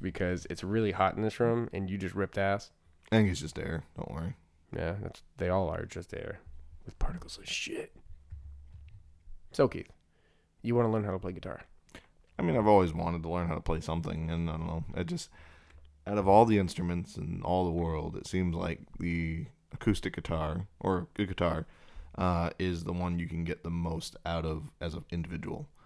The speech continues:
Speaker 2: You know what I mean? Like, uh, just as one person, you can get a lot out of it, or with other people. You know what I mean? So I, I
Speaker 1: Yeah.
Speaker 2: feel if I'm gonna put any kind of
Speaker 1: <clears throat>
Speaker 2: time into learning how to play an instrument, that should probably be it.
Speaker 1: Well, um, <clears throat> I, uh, I, I think I have a guitar around here somewhere.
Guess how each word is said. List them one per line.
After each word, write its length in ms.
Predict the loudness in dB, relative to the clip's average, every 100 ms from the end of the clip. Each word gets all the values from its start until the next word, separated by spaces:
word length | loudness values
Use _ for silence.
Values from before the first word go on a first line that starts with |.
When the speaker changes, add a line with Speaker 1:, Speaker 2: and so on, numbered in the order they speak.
| -20 -20 -18 -2
Speaker 2:
You 60 | 0
know 60 |
what 80 | 2
I 40 |
mean? 240 | 2 0 -2 -8 -20 _ 0
Like, 180 | 2 4
uh, 80 | 4
just 160 | 4 4
as 120 | 4
one 300 | 2 2 2
person, 500 | 2 0 -6 -8 -8 -8
you 120 | -6
can 140 | -4
get 120 | -2 0
a 40 |
lot 220 | 2 2
out 100 | 2
of 80 | 2
it, 80 | 2
or 180 | 4 4
with 160 | 8 6
other 160 | 6
people. 400 | 2 0 0 -10 -14 -6
You 60 | 0
know 60 | 0
what 60 |
I 40 | 0
mean? 160 | -2
So 180 | -2 0
I, 140 | 2 2
I 40 |
Speaker 1:
Yeah. 60 | 4
Speaker 2:
feel 120 | 2
if 80 | 2
I'm 140 | -2
gonna 140 | -2 6
put 180 | 6 6 -2
any 200 | -2 4
kind 260 | 6 6 4
of 20 |
Speaker 1:
<clears throat> 40 |
Speaker 2:
time 300 | 2 0 -2
into 140 | -2 -4
learning 240 | -4 -4
how 60 | -6
to 60 |
play 160 | -6 -4
an 60 |
instrument, 380 | -4 -4 -4 -4
that 120 | -6 -2
should 140 | 0
probably 260 | 0 -2 -6
be 160 | -6
it. 140 | -8 -10 -16 -10 -4
Speaker 1:
Well, 240 | -2 0
um, 600 | 0 2 2 4 4 4 -2
<clears throat> 60 | -4
I, 180 | 0
uh, 220 | 2 2 2
I, 260 | 0 0
I 40 | 0
think 200 | 0 2
I 60 |
have 200 | 2 2
a 40 | 2
guitar 380 | 2 6 6 6
around 200 | 2 0
here 120 | 0
somewhere. 420 | 0 0 -2 -4